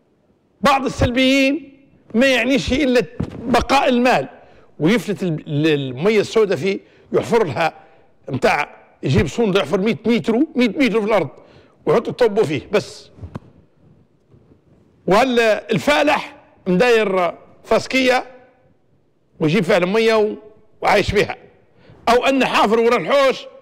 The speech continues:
بير آخر يشرب منه أو يغسل منه، ما يعرفش أن المصيبة اللي دارها هذه بتلك هو وجيرانه وناسه ون-،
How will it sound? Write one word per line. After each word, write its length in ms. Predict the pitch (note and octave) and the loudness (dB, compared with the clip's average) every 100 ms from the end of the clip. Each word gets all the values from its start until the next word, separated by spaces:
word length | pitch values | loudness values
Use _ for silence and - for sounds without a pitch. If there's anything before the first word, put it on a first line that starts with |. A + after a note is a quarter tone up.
| - | -8
بير 260 | A3+ B3+ A#3+ | 0 2 2
آخر 280 | - A#3+ | 0 2
يشرب 260 | B3+ - A#3 | 0 -2 -2
منه 260 | A#3 E3+ B2 - - _ _ _ - | -2 -4 -8 -16 -20 _ _ _ 0
أو 100 | G#3+ | 2
يغسل 260 | C4 E3+ A#3+ | 2 0 -2
منه، 300 | B3 F3 A2+ - _ _ - - | -2 -2 -10 -18 _ _ -20 -2
ما 100 | G3+ | 0
يعرفش 260 | B3+ A3+ C#4 | 2 2 0
أن 120 | C#4 | 0
المصيبة 380 | A#3+ F3+ D4+ C4+ | 0 0 0 0
اللي 120 | B3 | 0
دارها 380 | B3+ C4+ A#3+ C#4 | 2 2 2 2
هذه 260 | C#4 D4 F#4 - - - G#3+ | 2 0 -2 -10 -20 -8 -2
بتلك 400 | G3+ B3+ F#3+ G3+ | 2 2 2 2
هو 340 | A#3 A3+ G#3 | 0 2 2
وجيرانه 600 | D#3+ G#3 A3+ G#3+ F#3 D3+ | 2 2 4 2 0 0
وناسه 460 | G3 G#3+ A3+ F3+ G3+ | 0 2 2 2 0
ون-، 300 | G3+ A#3 | 0 0